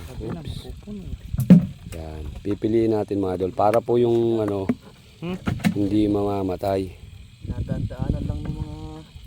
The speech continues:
Speaker 1: damo,
Speaker 2: Ah.
Speaker 1: ganyan.
Speaker 2: Hindi mamamatay. Yan. Jericho Castro, shout out, idol. Dati rin akong nangunguryente dyan sa Ibayo.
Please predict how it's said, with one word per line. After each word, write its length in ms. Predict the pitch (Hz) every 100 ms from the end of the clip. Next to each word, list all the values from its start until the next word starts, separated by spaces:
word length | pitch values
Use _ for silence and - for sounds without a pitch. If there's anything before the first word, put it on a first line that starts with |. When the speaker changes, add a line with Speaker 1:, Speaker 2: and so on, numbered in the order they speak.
| - - - - -
Speaker 1:
damo, 280 | - 302 311
Speaker 2:
Ah. 160 | 208
Speaker 1:
ganyan. 220 | 185 - - - - - - -
Speaker 2:
Hindi 120 | 101
mamamatay. 680 | 101 175 - 98 98 98 98 90 - - - - - - - - - - - - - - - - -
Yan. 340 | 80 82 80 78 71 - - - -
Jericho 340 | 101 113 127
Castro, 400 | 123 123 - 127
shout 240 | 120 120 113
out, 220 | 117 113 -
idol. 680 | 107 98 95 120 120 104 92 - - - - - - - _ - - - - - - -
Dati 360 | - 113 120 -
rin 180 | 131 135
akong 300 | 131 135 135
nangunguryente 800 | 131 135 131 131 131 135 127 127
dyan 260 | 123 143 135
sa 160 | 123
Ibayo. 800 | 110 110 123 131 139 135 117 -